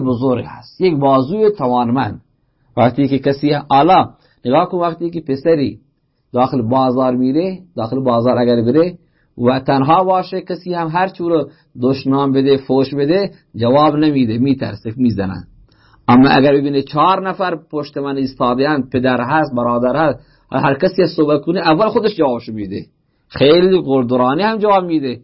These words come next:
و خیلی با غرور جلوش میسته را از یک پشتوانه بزرگ برخورداره.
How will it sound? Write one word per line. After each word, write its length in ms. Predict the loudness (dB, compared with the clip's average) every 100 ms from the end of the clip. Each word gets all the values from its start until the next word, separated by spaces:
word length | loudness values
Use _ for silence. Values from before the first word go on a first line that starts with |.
| _ _ _ _
و 60 | -10
خیلی 360 | -4 0 0
با 240 | 0 -2 -2
غرور 540 | 0 4 4 2 -2 -6 _ _
جلوش 320 | -4 -4 -6
میسته 320 | -8 -6 -4
را 260 | -2 -4 -6 _ _ _ _ _ _
از 220 | -6 0
یک 200 | 2 2 0
پشتوانه 560 | -4 -4 -4 -2 -2
بزرگ 500 | -2 -2 0 2 2
برخورداره. 760 | 0 -4 -8 -8 -10 -12 -14